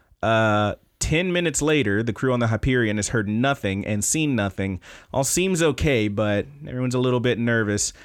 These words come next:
And, uh, Mirai, I believe, is the guy who's like, "You don't think he turned on us, do you?" And he's like, "Nah, he's fine."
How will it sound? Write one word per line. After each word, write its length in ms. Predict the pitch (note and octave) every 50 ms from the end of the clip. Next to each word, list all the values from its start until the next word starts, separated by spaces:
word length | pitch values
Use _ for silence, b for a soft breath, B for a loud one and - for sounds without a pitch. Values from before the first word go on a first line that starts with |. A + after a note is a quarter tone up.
| B B B
And, 260 | - - A#2 A2+ A2
uh, 380 | A#2 A2+ A2 A2 G#2+ G#2+ G#2 -
Mirai, 460 | - A#2 A2 A2+ A#2 B2 B2 A#2+ A#2
I 80 | A2 G#2
believe, 360 | F#2+ G#2 G#2 G#2+ G#2 G#2 G2
is 100 | G#2+ G2+
the 80 | G2 G#2+
guy 240 | G2 A#2 A2 G#2+ G#2
who's 180 | G#2+ G#2+ G2+ G2+
like, 360 | A2 A2 G#2+ G#2 G2 - -
"You 80 | - F#2+
don't 160 | A2+ G#2+ -
think 160 | - G2+ F2+
he 60 | -
turned 320 | - - - B2+ B2+ A2 G2
on 140 | - - -
us, 80 | A3 -
do 100 | G#2 G2
you?" 140 | G2 A2
And 180 | A2+ G#2+ F#2 F2+
he's 140 | G2 G2+ G2+
like, 260 | G#2 G2+ G2 F#2 - b b b b b b b
"Nah, 200 | - E2 E2+ D2+
he's 120 | - -
fine." 260 | - - - G1+ -